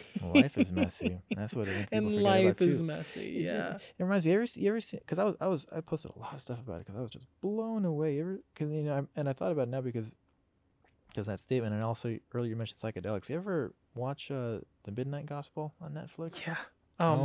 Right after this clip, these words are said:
Speaker 1: Oh
Speaker 2: man. Did you
Speaker 1: my
Speaker 2: finish it?
Speaker 1: God. Yeah,
Speaker 2: Man,
Speaker 1: dude,
Speaker 2: that
Speaker 1: I,
Speaker 2: last
Speaker 1: I,
Speaker 2: episode.
Speaker 1: I c-,
Speaker 2: Whew.
Speaker 1: actually couldn't finish the last episode. It was like, "This is"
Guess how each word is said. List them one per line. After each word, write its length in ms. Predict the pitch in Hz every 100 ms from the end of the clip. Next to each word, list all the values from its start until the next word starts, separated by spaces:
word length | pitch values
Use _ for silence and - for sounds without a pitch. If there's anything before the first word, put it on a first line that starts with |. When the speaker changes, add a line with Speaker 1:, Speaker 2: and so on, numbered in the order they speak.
| 143
Speaker 1:
Oh 40 |
Speaker 2:
man. 340 | 151 151 147
Did 140 | 135 185
you 60 | 190
Speaker 1:
my 40 |
Speaker 2:
finish 280 | 202 240 -
it? 140 | 277
Speaker 1:
God. 100 | - - - - -
Yeah, 380 | 120 139 156 165
Speaker 2:
Man, 140 | 170 185
Speaker 1:
dude, 100 | 170
Speaker 2:
that 80 | 139
Speaker 1:
I, 120 | 165
Speaker 2:
last 240 | 165 160
Speaker 1:
I, 100 | 180 180
Speaker 2:
episode. 400 | 170 202 196 175 - -
Speaker 1:
I 140 | 147
c-, 160 | 165 -
Speaker 2:
Whew. 140 | -
Speaker 1:
actually 180 | 381 180
couldn't 240 | - 165 135
finish 220 | 131 131
the 60 |
last 180 | 107 107
episode. 360 | 104 101 - -
It 60 | 104
was 180 | 104
like, 100 | 92
"This 240 | 98 147 -
is" 320 | - - -